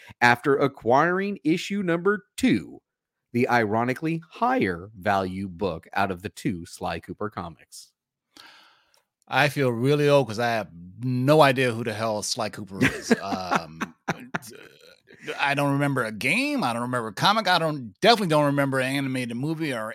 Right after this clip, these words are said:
Speaker 2: anything, but apparently somebody does. So The Adventures of Sly Cooper, issue number two from GamePro magazine from January two thousand four, a V F Raw for three hundred fifty.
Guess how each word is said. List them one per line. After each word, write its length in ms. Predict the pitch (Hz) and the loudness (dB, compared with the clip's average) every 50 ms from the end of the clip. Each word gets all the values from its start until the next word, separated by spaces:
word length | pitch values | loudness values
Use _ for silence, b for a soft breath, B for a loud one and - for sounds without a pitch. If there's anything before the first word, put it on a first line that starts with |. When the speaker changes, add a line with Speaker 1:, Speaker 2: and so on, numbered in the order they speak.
| - - | -10 -8
Speaker 2:
anything, 460 | 208 214 214 165 - 147 139 139 143 | -6 -4 -4 -4 -4 -4 -4 -2 -2
but 220 | 131 131 135 135 - _ | -2 -4 -4 -6 -8 _
apparently 500 | - 104 107 123 147 156 170 170 160 139 | -16 -10 -8 -6 -6 -6 -6 -6 -6 -4
somebody 360 | - - 165 170 165 170 160 | -4 -4 -4 -4 -4 -6 -4
does. 460 | 143 147 175 190 175 160 143 131 120 | -2 2 2 4 4 2 2 0 -2
So 480 | - - 131 127 123 120 117 117 117 - _ | -4 -4 -4 -4 -4 -4 -6 -6 -8 -10 _
The 160 | 120 120 117 | -8 -8 -6
Adventures 420 | 113 98 147 175 156 190 196 180 160 | -4 -2 -2 -2 0 -2 -2 -2 -2
of 140 | - - | -4 -2
Sly 340 | - - - 147 151 156 165 | -2 -2 0 0 2 0 0
Cooper, 400 | - - 175 170 139 135 123 123 | 0 -4 -8 -10 -8 -8 -6 -6
issue 220 | 139 131 - 156 151 | -4 -4 -4 -4 -4
number 180 | 139 131 120 | -4 -4 -6
two 300 | - - 147 151 139 120 | -6 -6 -6 -6 -6 -6
from 200 | - 110 107 107 | -6 -8 -10 -8
GamePro 460 | 98 117 143 208 233 175 165 214 214 | -4 -2 0 0 0 0 0 0 0
magazine 540 | 170 143 135 185 202 170 - - 87 82 - - | 0 0 0 0 0 0 -2 -4 -6 -8 -16 -18
from 160 | - 95 90 | -20 -18 -12
January 400 | - 143 170 196 214 208 180 131 | -8 -8 -6 -6 -6 -6 -6 -8
two 140 | - 185 190 | -8 -10 -8
thousand 420 | - 165 165 170 156 170 165 - _ | -4 -2 -2 -2 -4 -6 -10 -14 _
four, 380 | - 151 170 180 151 101 85 - B B B B B B B B B B B _ - | -4 -2 0 0 0 0 -4 -8 B B B B B B B B B B B _ -8
a 80 | 120 101 | -8 -6
V 360 | - - 196 220 240 240 - | -2 -2 0 0 0 -2 0
F 280 | 160 180 170 131 - 147 | 0 0 0 -2 -4 -2
Raw 340 | 143 139 156 190 175 131 - | 0 2 4 4 4 2 0
for 140 | - 196 | -4 -10
three 160 | 190 - 180 196 | -14 -12 -10 -10
hundred 200 | 214 185 151 - | -10 -10 -12 -14
fifty. 760 | - - - - - - 240 254 - - - - 82 - _ | -16 -20 -20 -20 -10 -4 -2 -2 -2 -2 -6 -18 -18 -18 _